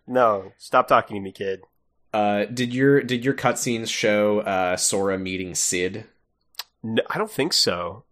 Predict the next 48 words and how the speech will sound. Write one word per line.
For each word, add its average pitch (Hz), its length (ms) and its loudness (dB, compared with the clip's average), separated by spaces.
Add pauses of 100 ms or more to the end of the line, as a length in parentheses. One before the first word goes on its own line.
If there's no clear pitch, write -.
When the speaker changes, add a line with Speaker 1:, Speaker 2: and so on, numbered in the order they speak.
(280)
Speaker 1:
No. 113 280 4
Speaker 2:
Oh, 143 320 4
he, 190 320 -2
he 160 160 -2
meets 180 300 -2
Cid 190 300 0
from 107 120 -6
Final 117 240 0
Fantasy 143 380 -2
seven, 151 340 0
who 131 420 -4 (400)
I 170 140 -2
had 269 180 0
forgotten 147 300 4
about 135 220 4
this. 127 200 0
Cid 302 300 -2
very 180 460 0
kindly, 123 840 0 (420)
like, 117 480 2 (200)
he 233 180 -2
straight 320 300 0
up, 294 100 0
like, 165 220 2
offers 143 420 4
to 135 140 0
take 120 360 -2
Sora 120 440 2
in 98 540 -2
and, 101 200 -4
like, 92 420 -4 (160)
look, 107 340 -2 (160)
look 110 260 0
after 95 340 -2
him 82 240 -4
if 82 120 -10
he 104 100 -4
can't 98 280 -4
find 92 240 -4
his 78 160 -8
friends, 92 480 -6
which - 220 -14
is - 60 -12
like, 123 200 -4
damn, 147 260 2
that 156 200 -2
is 151 140 -4
a 113 200 -2